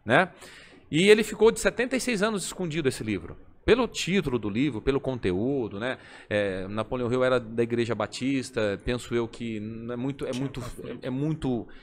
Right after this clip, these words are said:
Speaker 1: é muito forte, vamos deixar. E, e setenta e seis anos depois, nós nos deparamos com uma, uma obra-prima, uma riqueza, pérolas, né? Mas mostra exatamente a luta que nós temos todos os dias com o nosso, os nossos dois eus,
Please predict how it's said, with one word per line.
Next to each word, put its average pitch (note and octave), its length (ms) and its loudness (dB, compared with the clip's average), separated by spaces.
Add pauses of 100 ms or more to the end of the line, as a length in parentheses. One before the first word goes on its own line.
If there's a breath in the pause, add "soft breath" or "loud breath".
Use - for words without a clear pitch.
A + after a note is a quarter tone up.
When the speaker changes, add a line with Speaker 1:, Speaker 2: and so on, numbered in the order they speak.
(140 loud breath)
Speaker 1:
é - 80 -6
muito C#3 240 -4
forte, B2+ 640 6
vamos C3 200 -4
deixar. C#3 320 0
E, G3+ 340 -4
e - 20 -6
setenta A3+ 360 -6
e - 20 -4
seis F#3+ 160 -4
anos F#3+ 140 -4
depois, F#3+ 420 4
nós G#3 240 -2
nos F#3+ 100 -12
deparamos F#3+ 460 2
com - 80 -8
uma, G#3+ 320 0 (380 loud breath)
uma G3 180 4
obra-prima, G3 680 8
uma E3+ 120 -2
riqueza, E3+ 480 0 (200)
pérolas, C3+ 680 2 (400)
né? C#3+ 240 0 (600 loud breath)
Mas F#3 240 6
mostra G#3 540 8
exatamente F3+ 760 4
a D#3+ 60 6
luta E3+ 400 2
que G3 100 -10
nós F3 220 -2
temos E3+ 280 -4
todos F#3 220 -8
os A3 140 -6
dias F3+ 400 -6 (1040)
com B2 160 0
o C3 40 0
nosso, C3+ 580 2
os A#2+ 160 -6
nossos C3+ 320 -2
dois D3 280 0
eus, D3 400 -4